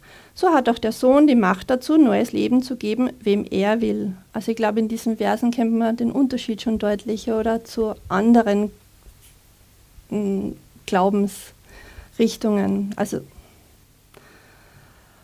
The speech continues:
und unser aktuelles Leben hier auf der Erde,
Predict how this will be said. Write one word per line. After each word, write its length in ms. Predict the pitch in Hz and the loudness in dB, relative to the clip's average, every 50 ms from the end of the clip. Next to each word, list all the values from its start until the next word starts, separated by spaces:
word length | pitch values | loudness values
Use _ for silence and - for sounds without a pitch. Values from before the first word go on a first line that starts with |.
| - - - | -20 -16 -4
und 220 | - 285 277 277 - | 4 6 6 6 8
unser 340 | - 285 285 285 277 - | 6 6 6 6 6 6
aktuelles 600 | - 214 - - - 269 233 226 254 320 359 - | 6 6 4 2 2 4 4 6 6 4 2 2
Leben 340 | - 233 240 254 269 302 311 | 0 0 0 2 6 6 8
hier 280 | 320 285 302 294 294 285 | 8 8 6 4 4 4
auf 100 | 285 - | 2 0
der 180 | - 302 - | 0 0 0
Erde, 460 | - - 240 240 240 254 285 294 339 | 2 2 4 4 4 4 2 2 2